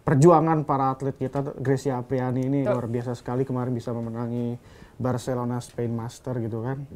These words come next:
Speaker 1: Nah, sekarang di All England mereka akan bertemu pasangan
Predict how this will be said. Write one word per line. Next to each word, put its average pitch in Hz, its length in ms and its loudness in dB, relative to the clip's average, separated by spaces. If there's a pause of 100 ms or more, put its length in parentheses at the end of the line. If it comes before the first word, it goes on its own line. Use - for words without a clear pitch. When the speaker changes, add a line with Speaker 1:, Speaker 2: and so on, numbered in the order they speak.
(280)
Speaker 1:
Nah, 151 160 0
sekarang 160 380 0
di 170 80 6
All 156 140 2
England 180 460 2 (680)
mereka 147 360 -2
akan 175 200 0
bertemu 156 320 0
pasangan 147 500 -6